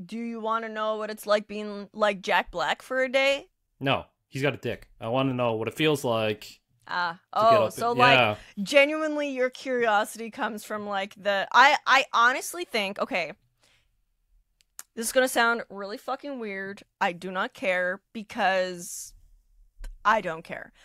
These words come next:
Speaker 1: I'm very open about my sexuality and the fact that, like, for me, pleasure is a turn on. That's, that's, that's how I'm gonna preface this.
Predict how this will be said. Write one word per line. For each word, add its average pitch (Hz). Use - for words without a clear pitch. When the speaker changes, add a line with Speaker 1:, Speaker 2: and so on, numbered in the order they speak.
Speaker 1:
I'm 233
very 233
open 226
about 190
my 180
sexuality 196
and 185
the 190
fact 185
that, 185
like, 180
for 190
me, 226
pleasure 220
is 190
a 175
turn 160
on. 135
That's, 170
that's, 226
that's 254
how 254
I'm 214
gonna 185
preface 180
this. -